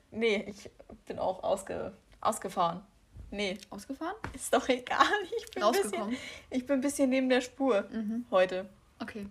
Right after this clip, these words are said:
Speaker 1: Genau, äh, aus Versehen das Bild gepostet.
Speaker 2: Ja.
Speaker 1: Wir können ja mal, äh, Wetten abschließen, wann das das nächste Mal aus Versehen passiert.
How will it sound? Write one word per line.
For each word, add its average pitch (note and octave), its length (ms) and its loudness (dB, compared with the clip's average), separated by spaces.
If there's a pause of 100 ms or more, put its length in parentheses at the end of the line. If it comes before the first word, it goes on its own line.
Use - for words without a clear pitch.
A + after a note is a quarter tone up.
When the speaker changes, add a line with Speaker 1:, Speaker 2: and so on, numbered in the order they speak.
(360)
Speaker 1:
Genau, G3+ 320 8 (140)
äh, G3 220 10
aus A3 180 10
Versehen G3 260 -4
das - 260 -6 (120)
Bild C4 180 -2
gepostet. B3 580 0 (240)
Speaker 2:
Ja. C4 160 4 (920)
Speaker 1:
Wir A#3 140 2
können A#3 180 2
ja A3 100 4
mal, G3 180 4
äh, F#3+ 340 6
Wetten G#3+ 180 2
abschließen, G3+ 360 -2
wann F3+ 100 0
das G#3+ 100 -4
das F#3 140 -6
nächste F#3+ 260 -4
Mal D#3+ 100 0
aus F3 100 -2
Versehen F3 180 -8
passiert. F#3 400 -8